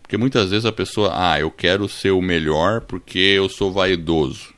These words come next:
Isso é uma possibilidade. Tem pessoas que são vaidosas e querem se mostrar melhores. Agora, é muito mais poderoso quando você quer ser o melhor pra ser exemplo,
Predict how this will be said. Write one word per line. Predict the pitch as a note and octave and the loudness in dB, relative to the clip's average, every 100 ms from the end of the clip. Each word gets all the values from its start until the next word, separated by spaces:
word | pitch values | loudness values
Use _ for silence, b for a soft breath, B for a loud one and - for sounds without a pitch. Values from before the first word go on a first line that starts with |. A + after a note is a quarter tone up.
| _ _ _ b b b - | _ _ _ b b b -18
Isso | - - D3 | -16 -8 -4
é | |
uma | D3+ A#2 D#3+ | 0 0 0
possibilidade. | - - C#3 D3 E3 F#2 G#2 G2 D2+ - - | -6 -4 -4 -2 -6 -2 2 2 0 -8 -16
Tem | - | -18
pessoas | - - D#2+ | -18 -12 -12
que | - | -10
são | - F2+ E2+ | -10 -8 -4
vaidosas | F#2+ G#2+ G#2+ F2+ G2+ A2 A#2+ | -4 -2 0 0 -2 -6 -8
e | |
querem | - A#2 G2+ G#2+ B2 D3 F#3 | 2 6 6 6 2 -2 -8
se | - - A#2+ | -14 -4 -2
mostrar | A#2+ A#2 - F2+ F2+ | -2 -4 -6 -4 -2
melhores. | F2+ A2+ F2+ - - - B B B | -4 -4 -4 -6 -10 -16 B B B
Agora, | A2+ B2 C#3+ | -2 4 6
é | |
muito | C3 C3 G#3+ D4 D#3 | 6 8 8 6 4
mais | C3 D3+ - | 2 0 -6
poderoso | - - D3+ C3+ G2 F#2+ C3+ A2+ | -10 -4 -2 2 2 2 2 0
quando | F#2+ G#2+ G#2 | -4 -4 -4
você | G2+ - | -4 -4
quer | A2+ - A2+ | -6 -2 -2
ser | - - C3 | 0 4 8
o | B2 | 8
melhor | A2+ F#2 E2+ F2 G2 B2+ A2+ - b b b b b b _ | 6 4 2 4 4 2 0 -6 b b b b b b _
pra | A2+ A2 | -4 -4
ser | - A#2 A#2+ | 0 2 4
exemplo, | B2+ G#2+ F#2+ F2+ - - | 2 0 -2 -2 -6 -12